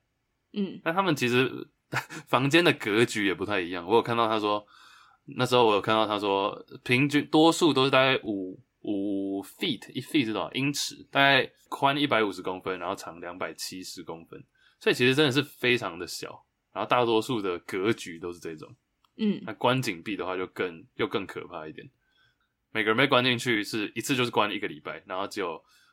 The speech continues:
Speaker 2: 吃饭时间还有每周的放风才可以出来。
Speaker 1: 欸，他禁闭室
Speaker 2: 然后每
Speaker 1: 就有四十二间欸，
Speaker 2: 嗯哼。
Speaker 1: 很多欸。
Speaker 2: 很多啊。少，我就是在那里，我其实那时候就是去了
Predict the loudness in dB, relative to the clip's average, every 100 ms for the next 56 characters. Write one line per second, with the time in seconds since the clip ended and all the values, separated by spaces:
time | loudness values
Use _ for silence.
0 | -16 -6 -2 0 -2 -4 -4 -2 -2 -4
1 | -4 -2 2 2 2 0 0 -2 -2 -4
2 | -8 -8 -8 -10 -10 -12 -12 -14 -18 _
3 | _ _ _ -12 -2 0 4 4 4 4
4 | 2 0 -4 -4 -10 -4 2 2 0 -2
5 | -2 -2 0 -2 -2 -4 -6 -10 -20 _
6 | _ _ _ _ _ _ _ -8 -8 0
7 | 2 4 2 -2 -10 _ _ _ _ _
8 | _ -8 -4 -2 -4 -8 _ _ _ _
9 | _ -14 -10 -2 0 2 2 4 4 2
10 | -2 2 2 2 4 2 2 -2 -4 -2
11 | 0 0